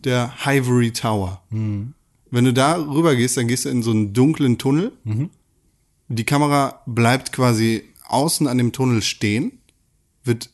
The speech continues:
Speaker 1: dann wird der Bildschirm dunkel und es wird neu geladen in den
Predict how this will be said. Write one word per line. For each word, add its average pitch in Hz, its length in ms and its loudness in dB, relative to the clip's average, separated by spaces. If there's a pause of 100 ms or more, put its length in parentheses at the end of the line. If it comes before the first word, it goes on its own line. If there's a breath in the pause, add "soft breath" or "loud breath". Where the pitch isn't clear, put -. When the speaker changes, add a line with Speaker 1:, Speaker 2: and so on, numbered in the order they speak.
(160)
Speaker 1:
dann 113 180 2
wird 113 160 -2
der 113 140 0
Bildschirm 123 340 0
dunkel 170 380 0 (420)
und 135 80 -4
es 117 120 -2
wird 127 140 0
neu 120 220 4
geladen 110 600 0 (120)
in 120 140 4
den 113 320 2